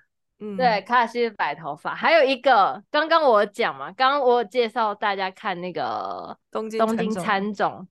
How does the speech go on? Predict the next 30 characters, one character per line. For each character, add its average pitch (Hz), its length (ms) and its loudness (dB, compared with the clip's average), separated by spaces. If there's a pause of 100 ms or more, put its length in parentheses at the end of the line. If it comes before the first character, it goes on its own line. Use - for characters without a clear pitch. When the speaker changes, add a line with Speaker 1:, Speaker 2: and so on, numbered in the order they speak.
(100)
Speaker 2:
对， 170 320 -8
东 349 180 4
京 381 140 2
喰 339 200 -2
种 240 140 4
的 196 100 2
男 190 280 -2
主 214 180 -6
角 202 200 2
金 208 240 -8
木 214 200 -6
研， 147 300 -6 (360)
他 320 100 2
在 285 160 2
他 277 120 2
变 247 300 0
化 196 280 2
变 247 180 0
成 185 160 -6
喰 196 240 -6
种 170 140 -6
的 147 80 -10
时 143 140 -10
候， 175 120 -2
他 311 280 2
也 277 200 4
是 226 140 -6
白 147 240 -2
头 151 260 -8
发。 - 380 -8